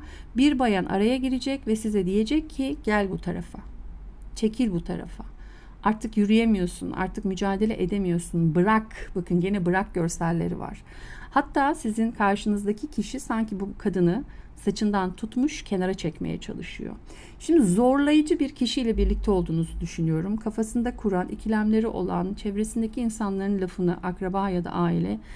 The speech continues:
çok fazla dinleyen bir kişi olarak görünüyor. Burada etki altında, bu etkiler olmasa diyeceksiniz ama bu etkiler bitmez arkadaşlar. Hala daha ileriye dönük olarak bakıyorum. Bir başlangıç kapısı açılmış, orada arkasından onu çekiştiren insanlar var. Yani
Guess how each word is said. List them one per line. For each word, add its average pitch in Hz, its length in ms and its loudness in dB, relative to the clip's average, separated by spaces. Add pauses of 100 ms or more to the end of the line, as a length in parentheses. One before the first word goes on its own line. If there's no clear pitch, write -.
(200)
çok 247 180 -4
fazla 190 340 -2
dinleyen 175 380 2
bir 175 100 -2
kişi 175 320 -4
olarak 226 400 -2
görünüyor. 220 500 2 (320)
Burada - 140 -6
etki 202 300 0
altında, 240 600 0 (100)
bu 226 80 -4
etkiler 220 380 0
olmasa 220 400 0
diyeceksiniz 196 520 -4
ama 170 200 2
bu 226 80 2
etkiler 202 440 -2
bitmez 170 320 -4
arkadaşlar. 165 640 -2 (340)
Hala 240 460 4
daha 175 120 2
ileriye 214 400 2
dönük 226 220 2
olarak 190 380 -2
bakıyorum. 180 380 0
Bir 202 160 0
başlangıç 220 560 0
kapısı - 300 -6
açılmış, 233 580 0
orada 220 260 0
arkasından 190 440 -2
onu 202 160 -2
çekiştiren 190 460 -6
insanlar 170 560 -2
var. - 200 -10 (480)
Yani 233 240 4